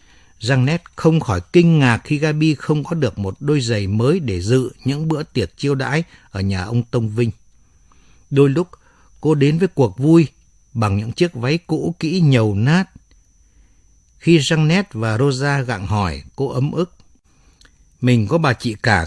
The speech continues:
quá quắt lắm. Chị ta kiểm soát mọi chuyện lớn nhỏ trong nhà.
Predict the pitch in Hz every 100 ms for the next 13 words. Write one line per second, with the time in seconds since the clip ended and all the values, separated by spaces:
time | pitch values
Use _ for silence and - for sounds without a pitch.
0 | - 120 143 165 - 185 - 120 131 165
1 | 220 - _ - _ - - - - -
2 | 147 131 165 - 135 104 - 170 208 123
3 | 120 131 113 - 120 120 139 190 233 120
4 | 98 - 143 139 117 92 76